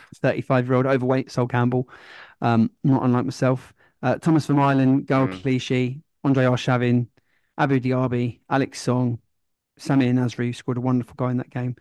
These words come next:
Speaker 1: Thomas Rosicky, and then a hat-trick by the main man, number B fifty-two, Nicolas Bentner. So, um,
Speaker 2: Mm.
Speaker 1: talking about
Speaker 2: Ah,
Speaker 1: ropey
Speaker 2: Lord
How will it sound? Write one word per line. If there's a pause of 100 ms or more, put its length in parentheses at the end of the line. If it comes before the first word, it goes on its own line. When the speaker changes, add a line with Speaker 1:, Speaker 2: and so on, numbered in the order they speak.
(320)
Speaker 1:
Thomas
Rosicky, (380)
and
then
a
hat-trick
by
the
main
man,
number (120)
B
fifty-two,
Nicolas
Bentner. (720)
So, (200)
um,
Speaker 2:
Mm. (640)
Speaker 1:
talking
about
Speaker 2:
Ah,
Speaker 1:
ropey
Speaker 2:
Lord